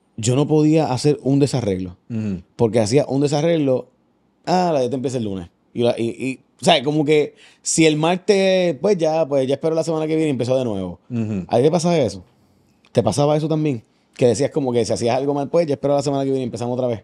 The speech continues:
Speaker 2: Claro.
Speaker 1: <laughs>
Speaker 2: Ese es el mal
Speaker 1: ¿Y,
Speaker 2: que
Speaker 1: y cómo
Speaker 2: padecemos.
Speaker 1: hiciste para, para cambiar eso? ¿El medicamento?
Speaker 2: El medicamento me ha ayudado un montón. Yo no usaba nada. Yo te consulté veinte mil veces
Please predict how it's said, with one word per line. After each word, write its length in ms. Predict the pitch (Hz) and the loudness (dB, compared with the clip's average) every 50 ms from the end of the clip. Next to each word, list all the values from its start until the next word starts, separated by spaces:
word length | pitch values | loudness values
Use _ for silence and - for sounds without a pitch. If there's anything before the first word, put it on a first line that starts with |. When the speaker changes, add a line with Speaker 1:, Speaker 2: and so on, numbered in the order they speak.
| _ _ - | _ _ -6
Speaker 2:
Claro. 500 | - 92 87 85 90 107 139 131 143 - _ _ _ _ | -4 -2 -2 -2 -2 -2 -4 -6 -8 -12 _ _ _ _
Speaker 1:
<laughs> 180 | _ _ - - - - - - - - - | _ _ -12 -10 -10 -8 -10 -12 -16 -14 -10
Speaker 2:
Ese 60 | 107 | -8
es 120 | 98 - | -6 -4
el 140 | 123 117 117 | -2 -2 0
mal 200 | 117 113 113 120 147 | 0 0 2 2 2
Speaker 1:
¿Y, 60 | 147 | 4
Speaker 2:
que 120 | 131 127 | 4 2
Speaker 1:
y 40 | 123 | 2
cómo 100 | 135 147 120 | 2 2 4
Speaker 2:
padecemos. 200 | 120 156 160 - | 4 2 2 2
Speaker 1:
hiciste 340 | 123 170 180 170 - 180 170 | 0 0 0 0 2 0 2
para, 580 | 135 147 143 139 131 123 117 113 110 98 - _ _ | 4 4 4 4 2 2 2 0 -2 -4 -6 _ _
para 240 | - 127 117 113 110 | 2 2 2 2 2
cambiar 320 | 107 113 110 110 117 113 110 | 0 0 0 2 2 2 0
eso? 260 | 98 82 95 87 - _ _ _ _ _ - | -2 -4 -6 -10 -12 _ _ _ _ _ -8
¿El 120 | - 110 | -4 -2
medicamento? 560 | 110 110 110 110 110 101 135 131 117 - 104 - _ _ _ - | 0 0 2 2 2 0 0 -2 -4 -6 -10 -16 _ _ _ -6
Speaker 2:
El 160 | 113 107 104 | -4 -2 0
medicamento 580 | 107 104 104 101 98 95 98 101 110 101 120 | 0 0 0 0 0 -2 -2 -2 -4 -4 -4
me 60 | 120 123 | -2 -2
ha 20 | |
ayudado 260 | 120 123 120 120 117 | 0 0 0 0 0
un 60 | 120 | -2
montón. 380 | 127 123 113 101 104 110 143 147 | -2 -2 -2 -2 -2 -2 -2 -2
Yo 100 | 117 113 | -2 -2
no 60 | 151 196 | -2 0
usaba 240 | 214 - 180 147 127 | 0 2 2 2 2
nada. 200 | 107 107 131 160 | 0 0 0 0
Yo 80 | 147 120 | 0 0
te 100 | 123 135 | 0 -2
consulté 380 | 139 143 127 139 120 - 135 | -2 -2 -4 -4 -2 -2 -2
veinte 380 | 135 135 131 135 131 120 123 120 | 0 0 0 -2 -2 -2 -2 -2
mil 160 | 123 120 117 | 0 0 0
veces 380 | 104 104 110 135 - - 180 | 0 0 0 -2 -2 -4 -8